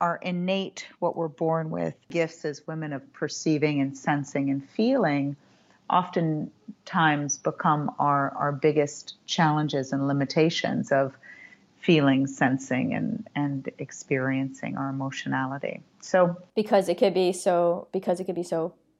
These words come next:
Speaker 2: painful.
Speaker 1: Painful. Yeah, really painful.
Speaker 2: I do think that most people can relate to that of being younger and feeling like we don't belong, especially in the L G B T community, um,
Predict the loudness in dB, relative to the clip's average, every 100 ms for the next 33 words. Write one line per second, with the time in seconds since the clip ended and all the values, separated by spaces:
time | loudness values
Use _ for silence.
0 | _ _ _ -10 -8 -4 0 4 4 4
1 | 2 2 0 -4 -8 -6 0 2 2 0
2 | 0 -2 -2 -4 -2 -2 -2 0 2 2
3 | -2 -8 _ -6 -4 -2 -4 -4 0 0
4 | 0 -2 -2 -4 -4 -4 -4 -2 -2 -2
5 | -6 -4 -6 -10 _ -6 -6 -6 -12 -20
6 | -10 -6 -4 -4 -2 -2 -4 -4 -4 -4
7 | -6 -8 -8 -6 -6 -6 -8 -6 -6 -6
8 | -6 -4 -4 -4 -6 -10 -6 -8 -6 -6
9 | -4 -4 -6 -6 -6 -8 -12 -12 -14 -12
10 | -10 -8 -8 -8 -10 -14 _ _ _ _
11 | -10 -8 -8 -10 -14